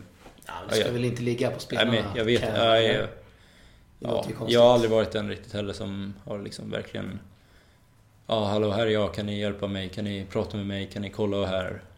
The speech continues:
Speaker 2: Utan
Speaker 1: Nej, men det är ju
Speaker 2: alltså, jag vet inte riktigt.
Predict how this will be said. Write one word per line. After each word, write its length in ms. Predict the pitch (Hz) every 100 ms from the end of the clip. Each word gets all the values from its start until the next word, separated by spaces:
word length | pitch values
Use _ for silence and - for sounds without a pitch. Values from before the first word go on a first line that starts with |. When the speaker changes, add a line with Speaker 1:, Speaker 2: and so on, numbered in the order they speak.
| -
Speaker 2:
Utan 380 | 107 - 95 90 -
Speaker 1:
Nej, 80 | 107 120
men 100 | 113
det 120 | 113
är 200 | 110 110
ju 120 | 104 - - -
Speaker 2:
alltså, 280 | - - 101 85 - -
jag 140 | -
vet 160 | 113 104
inte 120 | 101
riktigt. 400 | 101 - -